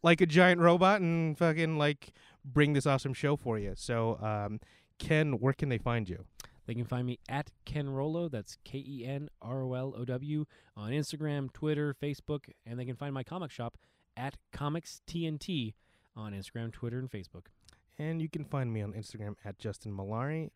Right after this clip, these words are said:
Speaker 1: on Twitter at Justin underscore Malari. I talk about the underscore at the end of the show, so I know. Uh,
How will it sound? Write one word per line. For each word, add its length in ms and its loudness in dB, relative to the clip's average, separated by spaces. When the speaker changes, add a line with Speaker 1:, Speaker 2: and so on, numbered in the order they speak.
Speaker 1:
on 160 -6
Twitter 280 -2
at 100 -4
Justin 320 -6
underscore 420 2
Malari. 480 0
I 60 -8
talk 320 -6
about 320 -4
the 100 -6
underscore 600 2
at 100 -2
the 80 -10
end 140 2
of 40 0
the 100 2
show, 360 4
so 360 -4
I 100 0
know. 180 0
Uh, 380 0